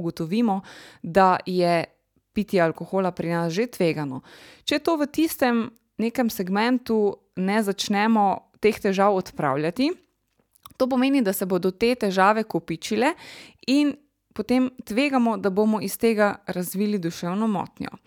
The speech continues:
In če torej teh težav, če se s temi težavami ne ukvarjamo, ne pravočasno obiščemo strokovnjaka,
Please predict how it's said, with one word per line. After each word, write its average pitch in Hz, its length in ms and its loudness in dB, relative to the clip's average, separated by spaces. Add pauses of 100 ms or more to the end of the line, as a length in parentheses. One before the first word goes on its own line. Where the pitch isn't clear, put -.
(720)
In 262 320 2
če 247 240 2
torej 233 400 2
teh 214 240 2
težav, 196 480 2
če 196 160 -4
se 202 80 -2
s 196 80 -4
temi 220 240 2
težavami 175 640 0
ne 185 160 0
ukvarjamo, 175 720 0
ne 185 160 0
pravočasno 180 720 0
obiščemo 185 480 -4
strokovnjaka, 170 1080 -2